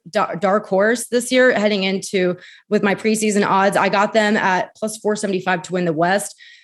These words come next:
They're only down to three seventy-five. They're below Wisconsin. So I think out of the West, I think they're the best team, especially how we saw Ohio State beat down on them. Can they compete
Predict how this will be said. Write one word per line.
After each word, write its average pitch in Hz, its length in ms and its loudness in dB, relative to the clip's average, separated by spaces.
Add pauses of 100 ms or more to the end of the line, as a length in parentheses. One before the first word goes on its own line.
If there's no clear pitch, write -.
(140)
They're 202 100 0
only 226 160 2
down 196 240 2
to 180 140 0
three 196 220 -4
seventy-five. 180 920 0
They're 196 100 0
below 180 560 2
Wisconsin. 180 800 -4
So 190 380 0 (380)
I 269 100 2
think 392 200 2
out 302 120 4
of 220 80 2
the 208 80 4
West, 196 440 0 (420)
I 226 120 2
think 214 140 2
they're 190 120 2
the 180 80 2
best 165 380 -2
team, 165 260 -2
especially 220 400 -2
how 196 120 2
we 190 100 0
saw 185 220 0
Ohio 170 180 0
State 170 240 -6
beat 165 160 -4
down 165 240 -2
on 151 80 -4
them. 135 160 -6
Can 220 160 -2
they 185 120 0
compete 214 800 -4